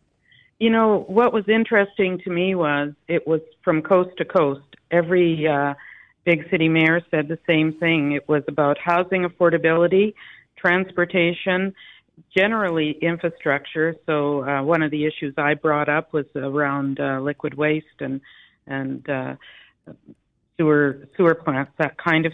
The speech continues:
thing, climate change, and, and then, of course, mental health and addictions and the challenges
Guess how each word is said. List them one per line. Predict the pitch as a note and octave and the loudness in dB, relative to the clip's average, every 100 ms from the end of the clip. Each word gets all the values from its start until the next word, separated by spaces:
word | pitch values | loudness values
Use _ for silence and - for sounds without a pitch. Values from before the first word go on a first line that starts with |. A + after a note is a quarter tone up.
| _ | _
thing, | E3 D#3 D#3+ - - _ | 2 2 0 -8 -20 _
climate | - F#3 F#3 F#3 | 0 0 0 -4
change, | - F#3 E3+ E3+ - - _ D#3 | -2 0 2 -2 -6 -20 _ 0
and, | D3+ D3 D3 C#3+ - | 2 2 0 -2 -6
and | D3 D3+ | -2 0
then, | D3 C#3+ C#3+ C#3 | 0 0 -2 -6
of | C3+ _ | -16 _
course, | E3+ D#3 D3+ - _ _ | 2 2 2 -4 _ _
mental | D#3+ D3+ D3 D3 | -2 -2 -4 -8
health | D#3 C#3+ D3+ D#3 | -4 -2 -2 -4
and | C#3+ | -6
addictions | C#3 C#3 C#3 C#3 D3+ C#3 C#3 | -6 -4 -4 -4 -8 -8 -8
and | C3+ C3+ C3+ - - - _ | -6 -4 -4 -8 -20 -20 _
the | D3 | -8
challenges | C#3 E3 C3+ C#3 C#3 C#3+ | -6 -2 0 0 -2 -6